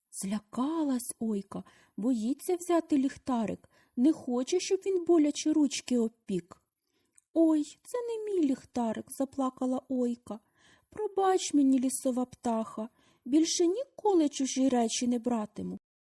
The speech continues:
Віднесла лісова птаха червоний ліхтарик до лісу і знову повісила на гілку берези.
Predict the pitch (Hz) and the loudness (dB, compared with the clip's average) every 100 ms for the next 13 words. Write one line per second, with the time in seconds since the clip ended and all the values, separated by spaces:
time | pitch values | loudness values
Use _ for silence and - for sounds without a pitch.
0 | _ _ _ 202 170 180 202 302 - 269 | _ _ _ -6 -6 -4 -4 -4 -4 -4
1 | 262 - 247 233 - 233 214 - 214 220 | -4 -8 -8 -10 -10 -8 -8 -8 -8 -8
2 | 208 214 214 202 196 - - 190 185 180 | -6 -4 -4 -4 -8 -10 -8 -6 -6 -6
3 | 190 180 185 185 - 185 - _ _ - | -6 -6 -6 -8 -10 -16 -18 _ _ -4
4 | 285 196 185 170 170 - 170 190 403 - | -4 -2 -4 -4 -8 -10 -10 -6 -8 -6
5 | 196 170 165 165 156 190 269 - 208 190 | -8 -8 -8 -8 -6 -6 -6 -10 -10 -8
6 | 170 160 156 - | -6 -6 -10 -14